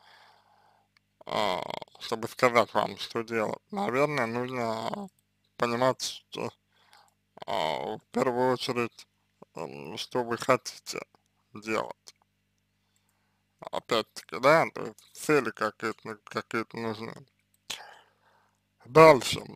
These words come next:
А, папа уехала к сестре, вернулась, я говорю, что плохо, она, ей пофиг, меня не слышит. А, вы говорите, что плохо. А, опять же, ну,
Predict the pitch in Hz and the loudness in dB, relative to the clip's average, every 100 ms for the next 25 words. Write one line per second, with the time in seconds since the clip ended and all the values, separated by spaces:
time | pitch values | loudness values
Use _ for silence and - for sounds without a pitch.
0 | - - 110 110 110 - 170 151 131 123 | -10 -4 -2 0 0 2 4 6 4 2
1 | 135 - 123 117 - - 127 - 175 170 | 0 2 2 2 -2 -8 -8 -4 -2 0
2 | 127 123 127 143 127 110 127 123 117 117 | 0 -2 -4 -4 -6 -4 -2 -2 0 0
3 | 117 110 - - - 165 - 113 120 117 | 0 -6 -8 -8 -2 -2 0 -2 0 -2
4 | - 123 123 117 - 151 139 123 120 123 | -2 -2 -2 -2 -8 -8 -8 -8 -4 -4
5 | 123 123 - 143 127 - - _ _ _ | -6 -8 -2 0 -2 -6 -20 _ _ _
6 | _ _ - 107 113 113 113 113 110 107 | _ _ -8 2 4 6 6 4 4 2
7 | 107 - - 123 160 156 113 120 143 - | -4 -14 -12 -6 -6 -2 4 4 4 -4
8 | - - - 143 139 113 - 104 - _ | -6 -6 -4 0 2 0 -2 -12 -12 _
9 | _ _ _ _ _ - _ _ _ _ | _ _ _ _ _ -20 _ _ _ _
10 | _ _ _ _ _ _ _ _ _ _ | _ _ _ _ _ _ _ _ _ _
11 | _ _ _ - _ - - 196 113 107 | _ _ _ -20 _ -20 -10 0 4 4
12 | - 143 123 117 113 107 92 - - _ | 6 4 4 2 2 2 0 -10 -20 _
13 | _ _ _ _ _ _ _ _ _ _ | _ _ _ _ _ _ _ _ _ _
14 | - - _ _ _ _ _ _ _ _ | -20 -20 _ _ _ _ _ _ _ _
15 | - 117 113 | -6 -2 -2